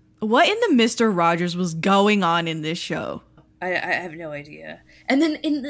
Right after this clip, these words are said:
Speaker 2: like, even when you, like, you, like, and, like, it just sort of snowballs. Like, the, the, the bad performances just kinda start to snowball. Like, at the end, okay, now that we're kinda getting closer to the end and we kinda know what happens,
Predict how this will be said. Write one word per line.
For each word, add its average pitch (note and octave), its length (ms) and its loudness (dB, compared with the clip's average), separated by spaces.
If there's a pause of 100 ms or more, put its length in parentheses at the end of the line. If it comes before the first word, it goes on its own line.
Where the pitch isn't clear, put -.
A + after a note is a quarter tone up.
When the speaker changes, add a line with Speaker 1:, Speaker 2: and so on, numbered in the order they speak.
Speaker 2:
like, D4 220 -4
even D#4+ 380 -2
when E4+ 120 -8
you, A#3+ 180 -8
like, - 260 -14 (140)
you, A3 100 -14
like, G#3 180 -14 (360)
and, C#4 100 -2
like, D#4 180 -4
it C4+ 120 -10
just D#4+ 240 -6
sort F4 140 -10
of E4+ 100 -12
snowballs. F#3+ 800 -10
Like, F#3+ 200 -10
the, G3 220 -8
the, F#3 240 -14
the F#3 60 -16
bad E3+ 340 -12
performances G#3 560 -14
just - 300 -10
kinda F#3 140 -14
start F3 280 -14
to - 60 -18
snowball. G#3 360 -12 (300)
Like, A3 160 -6
at G#3 120 -8
the - 220 -10
end, G3+ 520 -8 (200)
okay, F#3+ 280 -8
now F#3 220 -6
that G3 160 -6
we're F#3+ 80 -16
kinda F3+ 260 -10
getting D#3+ 240 -12
closer - 300 -18
to D#3 80 -20
the D3+ 120 -16
end E3 200 -12
and F#3+ 80 -14
we F3+ 100 -14
kinda D#3+ 260 -16
know C3+ 220 -16
what C#3 140 -14
happens, F#3 600 -10